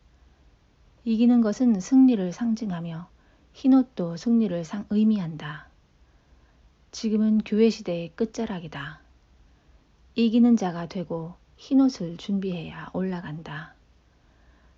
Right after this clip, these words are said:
지금은 끝까지 자기 옷을 지켜야 할 때다. 그들이 어린 양과 더불어 싸우려니와 어린 양은 만주의 주시오 만왕의 왕이심으로 그들을 이기실 터이요.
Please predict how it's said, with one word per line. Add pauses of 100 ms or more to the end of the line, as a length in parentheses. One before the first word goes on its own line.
(120)
지금은
끝까지
자기
옷을
지켜야
할
때다. (1700)
그들이
어린
양과
더불어
싸우려니와 (640)
어린
양은
만주의
주시오 (260)
만왕의
왕이심으로
그들을
이기실
터이요.